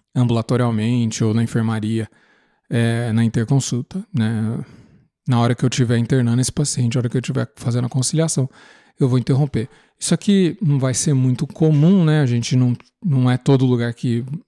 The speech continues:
que a gente vai enfrentar isso, mas nos locais que oferecem,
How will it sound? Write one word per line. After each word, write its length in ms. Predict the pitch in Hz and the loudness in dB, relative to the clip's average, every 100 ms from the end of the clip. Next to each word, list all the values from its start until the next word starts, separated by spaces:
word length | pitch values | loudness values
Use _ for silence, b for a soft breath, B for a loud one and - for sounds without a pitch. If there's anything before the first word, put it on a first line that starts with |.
| _ _ | _ _
que 100 | - | -4
a 40 | |
gente 200 | 123 120 | -2 -2
vai 120 | 127 120 | -4 -4
enfrentar 520 | - 123 117 127 127 | -4 -4 -4 -4 -2
isso, 460 | 127 165 - - _ _ _ _ _ | 0 -2 -4 -10 _ _ _ _ _
mas 200 | 156 143 | -2 0
nos 240 | 127 160 185 | 4 4 4
locais 500 | 147 - 120 117 - | 0 0 -2 -2 -2
que 100 | 147 | -2
oferecem, 720 | 120 139 117 120 - 117 | 0 0 0 0 -2 -2